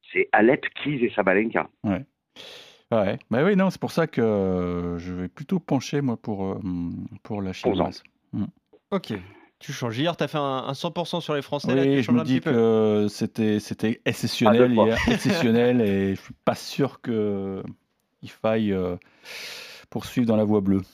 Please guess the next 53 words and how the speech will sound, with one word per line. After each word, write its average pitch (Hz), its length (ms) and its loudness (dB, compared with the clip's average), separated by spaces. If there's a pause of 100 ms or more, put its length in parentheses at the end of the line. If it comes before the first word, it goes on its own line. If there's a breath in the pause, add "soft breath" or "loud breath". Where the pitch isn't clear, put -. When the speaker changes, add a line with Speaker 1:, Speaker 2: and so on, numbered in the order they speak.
(340 soft breath)
Speaker 3:
Bon, 151 200 -2
en 160 100 2
tout 185 120 -2
cas, 208 120 0
est-ce 185 140 -2
que 269 60 0
tu - 120 -6
préfères 160 300 -2
pas 190 120 0
le, 156 300 2
le 143 140 0
pari 147 180 0
de 139 60 -8
Christophe, - 360 -4
le 151 80 0
trois 151 220 0
sept 165 180 -2
sans 147 140 -4
donner 139 240 0
de 120 60 -6
vainqueur 131 480 -2
dans 123 80 -4
Speaker 2:
Oui, 139 100 4
Speaker 3:
un - 40 4
Speaker 2:
c'est 131 80 0
Speaker 3:
match 117 60 2
Speaker 2:
le - 40 -14
pari 123 140 2
Speaker 3:
serré 135 80 2
Speaker 2:
du 120 40 -2
Speaker 3:
comme 139 60 -2
Speaker 2:
petit 185 80 2
Speaker 3:
ça ? 190 80 4
Speaker 2:
joueur, 170 160 4
oui, 147 120 4
je - 60 -10
comprends 113 240 -2
bien, 127 240 2
mais 95 80 0
Speaker 3:
Bah, - 160 2
petit 170 220 -2
Speaker 2:
ça - 40 0
Speaker 3:
joueur, 196 240 2
Speaker 2:
m'intéresse 107 120 -2
Speaker 3:
c'est 123 80 -6
Speaker 2:
pas, 95 220 -4
ça 92 80 -8
m'intéresse 92 320 -8
pas. - 100 -14
Speaker 3:
Bah, 104 80 -6
c'est 127 100 -6
bien 139 140 0
coté 214 220 0